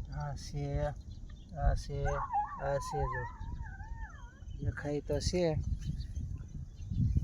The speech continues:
જો આમાં પણ છે, જો તમને સા દેખાય છે. તો કપાસિયા તો ઉગી ગયા છે, તો કપા પણ ઉગી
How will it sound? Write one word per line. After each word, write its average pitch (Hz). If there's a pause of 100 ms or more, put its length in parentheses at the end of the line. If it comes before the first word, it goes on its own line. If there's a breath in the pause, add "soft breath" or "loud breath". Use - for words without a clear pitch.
(680)
જો -
આમાં 131
પણ 139
છે, 151 (1800)
જો -
તમને 135
સા 131
દેખાય 135
છે. - (720)
તો 127 (300)
કપાસિયા 139
તો 135
ઉગી 139
ગયા 143
છે, 175 (960)
તો - (240)
કપા 139
પણ 139
ઉગી 139